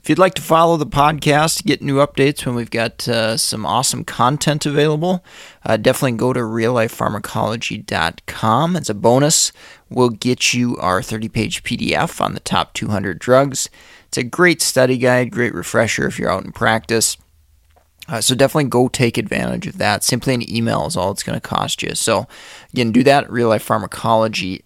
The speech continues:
dot com. All right, the drug of the day today is tamoxifen. Brand name of this medication is Nolvadex. Also, Soltamax is also another brand name that you might hear.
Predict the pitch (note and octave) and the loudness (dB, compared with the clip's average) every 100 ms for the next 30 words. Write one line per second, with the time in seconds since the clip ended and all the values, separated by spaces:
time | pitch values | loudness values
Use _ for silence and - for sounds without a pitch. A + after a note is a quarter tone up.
0 | - F#2 C#2 - - A2 A1 G1+ - _ | -6 -4 -4 -8 0 0 0 -6 -16 _
1 | _ _ _ - - - - - F3 F3+ | _ _ _ -20 -20 -20 -20 -4 2 4
2 | A#2 - A2+ - B2+ D#3 D#3 C3 A#2 C3+ | 4 0 -4 -2 4 4 6 2 4 4
3 | D3+ D#3+ - A#2 A#2+ B2+ C#3 E2 A2+ C#3 | 4 4 0 2 2 2 0 0 0 0
4 | - - - A#2+ G#2+ G#2+ C3 - - - | -4 -4 -4 -2 0 0 -2 -2 -4 -4
5 | - C#2 G2+ E3 - _ _ _ _ - | -6 -4 -2 -4 -4 _ _ _ _ -20
6 | _ - A#2+ A#2+ B2 A#2+ A#2+ A#2 A#2+ A#2 | _ 0 2 4 2 0 0 -2 0 0
7 | A2+ - A2+ - A#2 F#2 A2+ A2 - - | 0 0 -2 -2 -4 -4 -4 -4 -6 -4
8 | G2 F#2+ A#2+ - - - - B2+ A#2+ B2+ | -2 0 0 -2 -6 -6 -4 -2 -2 -2
9 | A#2 A2+ - C3 A#2+ - A#2+ A2 C#3 - | -2 -2 -2 0 -2 -2 -2 -2 -2 -4
10 | - - - - - - - G2+ A2 - | -4 -6 -8 -12 -10 -8 -8 -6 -6 -4
11 | B2+ A2 G#2+ A2 A2 G2+ G#2 G#2 A#2+ A#2 | -4 -4 -4 -2 -2 -2 -4 -4 -6 -6
12 | - B2 G2+ G2+ - - A#2+ A#2 F3 | -6 -6 -4 -6 -8 -6 0 0 0